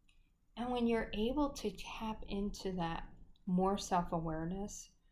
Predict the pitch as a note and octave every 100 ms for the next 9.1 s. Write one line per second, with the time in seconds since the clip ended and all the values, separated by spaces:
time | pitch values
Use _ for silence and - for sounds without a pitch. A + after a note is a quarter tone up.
0 | _ - - F#3 F3+ G3 G3+ G#3 G3+ G3+
1 | - - - - - - E3+ D#3+ D#3+ D#3+
2 | - - - G3 F#3 - F3+ E3 D#3+ F3+
3 | A3 A#3+ - - - _ _ _ _ _
4 | _ _ - _ - F#3+ F#3 F#3+ G3+ G#3+
5 | G#3+ - G3 - - - - G#3+ A3 A3
6 | A3+ A3 A3 - F#3+ F#3 F3 - G3 F#3+
7 | G#3+ A#3 - - - F#3 F#3 F#3 F#3 F#3
8 | - A3 - - E3+ E3 D#3+ - E3 D#3
9 | E3